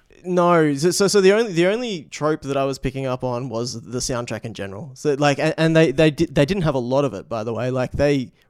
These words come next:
Speaker 2: reused many, many pieces of the same piece over and over again.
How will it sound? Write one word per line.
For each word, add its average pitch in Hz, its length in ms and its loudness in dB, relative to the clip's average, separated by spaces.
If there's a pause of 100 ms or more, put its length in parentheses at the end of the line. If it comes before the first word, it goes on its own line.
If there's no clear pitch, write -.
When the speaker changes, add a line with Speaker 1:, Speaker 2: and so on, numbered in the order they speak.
Speaker 2:
reused 127 440 0
many, 123 340 -6
many 117 260 -8
pieces 117 380 -10
of - 280 -14
the 113 80 -8
same 113 500 -6 (120)
piece 113 220 -4
over 113 220 -4
and 117 80 -4
over 139 200 2
again. 127 340 -2